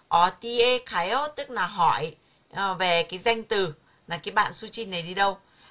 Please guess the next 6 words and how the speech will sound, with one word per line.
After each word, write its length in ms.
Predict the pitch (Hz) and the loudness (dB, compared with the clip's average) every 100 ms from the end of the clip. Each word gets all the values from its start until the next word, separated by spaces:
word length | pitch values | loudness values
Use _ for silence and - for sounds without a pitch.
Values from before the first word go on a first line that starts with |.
| _ - | _ -12
Thái 260 | - 202 220 | -6 -2 0
Hoan 280 | 240 247 | 0 -2
씨는 420 | 233 240 233 269 269 | -8 -8 -8 -10 -8
오늘 420 | 175 185 208 262 - | -6 -6 -6 -12 -12
운동해요? 840 | 180 185 190 208 202 196 247 381 480 _ _ - _ | -14 -10 -8 -8 -6 -4 -2 -2 -4 _ _ -20 _
Thì 320 | - 233 262 | -6 -4 -4